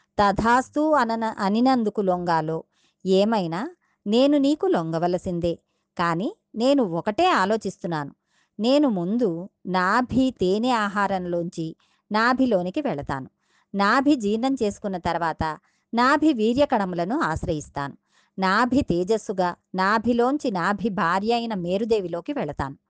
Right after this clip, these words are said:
మీరు తథాస్తు అన్నందుకు పది నెలల పాటు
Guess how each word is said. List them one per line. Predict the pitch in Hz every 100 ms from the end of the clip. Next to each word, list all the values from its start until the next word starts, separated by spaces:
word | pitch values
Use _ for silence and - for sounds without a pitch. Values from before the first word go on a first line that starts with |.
| _ _ _ -
మీరు | 226 294 311
తథాస్తు | - 170 165 233 226 - 226 202 _ _ 190
అన్నందుకు | 196 220 208 196 160 180 _ _ -
పది | 220 233
నెలల | 262 254 294
పాటు | 330 294 233 175 165